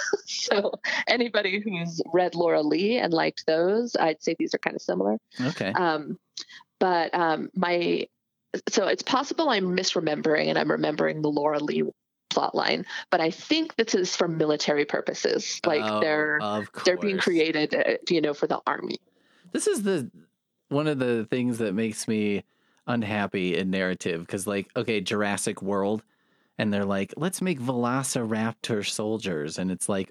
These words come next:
Speaker 1: Right.
Speaker 2: why? That
Speaker 1: Yeah.
Speaker 2: seems like a terrible idea.
Speaker 1: Yeah. Yeah.
Speaker 2: Like, even if it works, is that, that seems like a bad idea, and it's not gonna work.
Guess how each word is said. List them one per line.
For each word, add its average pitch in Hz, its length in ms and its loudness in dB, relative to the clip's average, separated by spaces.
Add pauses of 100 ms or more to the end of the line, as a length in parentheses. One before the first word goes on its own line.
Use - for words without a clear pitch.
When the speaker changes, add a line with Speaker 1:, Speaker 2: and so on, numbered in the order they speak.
(140)
Speaker 1:
Right. 165 160 0
Speaker 2:
why? 170 500 -2 (540)
That 220 100 2
Speaker 1:
Yeah. - 100 2
Speaker 2:
seems 233 220 0
like 226 160 0
a 226 80 0
terrible 226 800 -2
idea. 90 640 -2 (180)
Speaker 1:
Yeah. - 300 2 (540)
Yeah. - 180 2
Speaker 2:
Like, 226 80 -4 (160)
even 349 300 0
if - 120 -2
it 190 140 2
works, 147 560 -2
is 110 180 0
that, 113 280 0 (260)
that 147 240 -2
seems 147 300 0
like 120 160 0
a 104 80 -2
bad 98 260 0
idea, 92 480 0
and 190 100 2
it's 208 160 0
not 302 220 -2
gonna 185 200 2
work. 302 540 -2